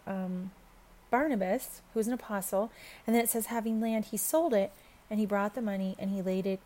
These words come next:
at the apostles' feet," which is great. But then it feels in direct contrast to verses five through eleven, which is the story of Ananias and Sapphira,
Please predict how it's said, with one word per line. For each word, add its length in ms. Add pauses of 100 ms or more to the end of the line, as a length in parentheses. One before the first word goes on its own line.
(120)
at 260
the 120
apostles' 760
feet," 540 (920)
which 440 (140)
is 160
great. 280 (280)
But 160
then 420 (1080)
it 140 (200)
feels 300
in 160
direct 360
contrast 800 (300)
to 500 (260)
verses 440
five 300
through 200
eleven, 320
which 160
is 80
the 60
story 360
of 80
Ananias 840 (880)
and 180
Sapphira, 680